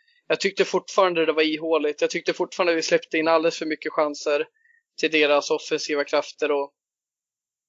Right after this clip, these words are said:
eh, det trodde jag skulle bli mycket bättre, men det var ingen bra synk mellan Matic och Pogba.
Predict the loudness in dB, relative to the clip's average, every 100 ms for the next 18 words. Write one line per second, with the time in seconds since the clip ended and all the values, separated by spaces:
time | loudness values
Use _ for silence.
0 | _ _ -8 -6 -6 0 2 4 4 4
1 | 2 2 0 2 0 0 -2 0 0 0
2 | -2 -4 -2 -2 -4 -4 0 2 2 0
3 | 0 2 2 0 -2 -2 -2 -2 -2 0
4 | 0 0 -2 -2 0 2 0 2 0